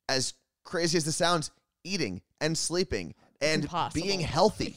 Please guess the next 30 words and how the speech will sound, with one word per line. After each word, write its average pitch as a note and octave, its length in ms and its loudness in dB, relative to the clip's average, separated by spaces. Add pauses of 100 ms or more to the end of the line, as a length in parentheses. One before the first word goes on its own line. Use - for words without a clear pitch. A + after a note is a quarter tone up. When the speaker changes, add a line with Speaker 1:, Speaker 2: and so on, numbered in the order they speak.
(160)
Speaker 2:
<laughs> - 40 -20 (240)
Speaker 1:
Like, D#3 200 2
things A#3 420 2
like E3+ 280 0
that, D#3 260 2
because D#3 260 0
nothing F#3+ 380 0
else E3+ 240 2
in D#3 80 -8
your D#3 120 0
life C3+ 320 0
is C3 140 -2
going C3+ 240 4
to B2+ 60 2
work A#2+ 300 0
out B2+ 220 2
properly D3 520 -2
if C3 100 -10
you're B2+ 100 -2
not B2+ 280 0
taking B2+ 280 -2
care A#2 300 0
of A2 100 -2
yourself A2 440 0
in A2+ 100 -4
the A#2 60 -2
ma-, A2+ 320 -6
the A#2+ 100 -2 (140)
basic C3+ 440 0
ways. G#2 300 -2